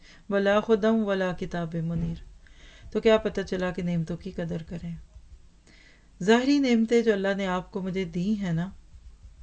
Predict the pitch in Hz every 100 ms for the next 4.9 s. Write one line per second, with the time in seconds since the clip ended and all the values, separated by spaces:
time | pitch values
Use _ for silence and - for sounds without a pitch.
0 | - - 226 233 240 226 254 240 262 262
1 | 269 214 202 202 190 220 220 214 202 208
2 | 214 208 214 208 196 180 196 208 196 202
3 | 202 - - - - - 214 214 233 226
4 | 214 214 214 214 208 214 202 -